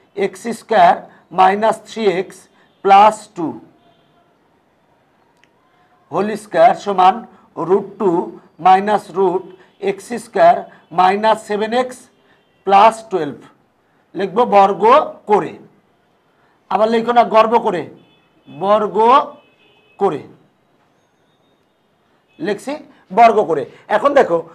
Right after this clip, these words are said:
যদি আমরা বর্গ করি তাহলে রুট আর স্কয়ার কিন্তু কেটে যায়, আমরা জানি বর্গ করলে রুট আর স্কয়ার কেটে যায়, বা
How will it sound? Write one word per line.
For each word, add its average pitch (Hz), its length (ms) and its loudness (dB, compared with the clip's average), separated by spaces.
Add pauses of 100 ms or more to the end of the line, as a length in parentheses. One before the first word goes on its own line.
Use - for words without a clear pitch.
(180)
যদি 220 180 0
আমরা 240 120 2 (100)
বর্গ 233 160 6 (120)
করি 190 140 0 (100)
তাহলে 214 200 4 (340)
রুট 247 220 -2
আর 269 60 6 (140)
স্কয়ার 254 280 0
কিন্তু 262 220 -6
কেটে 214 260 -2
যায়, 127 140 0 (300)
আমরা 226 180 2
জানি 254 140 2 (120)
বর্গ 226 160 4 (100)
করলে 254 180 0
রুট 226 220 0
আর 240 60 4 (120)
স্কয়ার 226 260 -4
কেটে 190 240 -4
যায়, 247 140 -4 (540)
বা 190 140 4